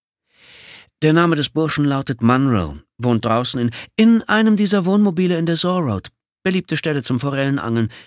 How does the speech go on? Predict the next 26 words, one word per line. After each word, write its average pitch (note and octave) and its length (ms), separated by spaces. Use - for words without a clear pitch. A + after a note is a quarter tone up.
Wir E3 120
kennen F#3+ 240
die D#3 120
Gegend“, D3 420
meldete D#2+ 340
sich E2+ 160
die F2 100
Polizistin F2+ 640
zu C#2+ 200
Wort. C#2 280
„Sie E2+ 120
kennen G2+ 220
den F3 140
Mann?“ F#3+ 200
„Äh, A2+ 220
nicht C3 260
direkt“, G2 460
nahm F2+ 260
ihr D#2+ 80
der E2 100
Kollege F#2 400
das D#2+ 200
Wort D#2+ 200
aus D2 100
dem D#2 140
Mund. D2 280